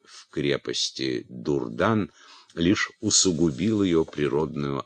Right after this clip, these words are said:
осмотрительность. Умная, чувствительная и ловкая,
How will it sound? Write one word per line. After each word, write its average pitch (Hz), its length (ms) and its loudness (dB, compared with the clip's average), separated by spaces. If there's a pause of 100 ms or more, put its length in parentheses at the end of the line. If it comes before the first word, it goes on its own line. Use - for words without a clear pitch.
осмотрительность. - 1200 -8 (840)
Умная, 117 600 12
чувствительная 76 1000 2
и 71 140 4
ловкая, 71 680 0